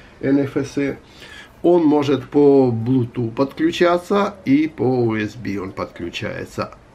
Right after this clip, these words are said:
Вот. По U S B он подключается с помощью провода. То есть и зарядка его с этого провода может быть от какой-нибудь телефонной там штучки, вот, видите. Потом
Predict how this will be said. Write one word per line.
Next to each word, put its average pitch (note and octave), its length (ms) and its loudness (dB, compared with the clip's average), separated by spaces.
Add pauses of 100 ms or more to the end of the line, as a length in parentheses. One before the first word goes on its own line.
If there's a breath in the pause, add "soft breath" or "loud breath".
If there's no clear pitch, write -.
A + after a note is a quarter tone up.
(280)
Вот. - 280 -12 (160)
По A#2 60 -4
U B2 140 2
S B2 140 0
B D3+ 180 2
он A#2 140 2
подключается A2 920 -4
с - 60 -20 (100)
помощью G#2 440 -4
провода. B2 640 -2 (400)
То - 100 -6
есть - 260 -10
и D3 200 4
зарядка A#2 480 -2
его B2+ 260 0
с C3 120 -8
этого B2 480 -4 (160)
провода B2+ 360 0
может A#2+ 280 -2
быть B2 240 -4
от A2+ 160 -4
какой-нибудь A#2+ 460 -4
телефонной A#2+ 580 -2
там A2 200 -6
штучки, - 440 -6
вот, A2 200 -4 (180)
видите. B2 380 -6 (1800 loud breath)
Потом D#3+ 480 2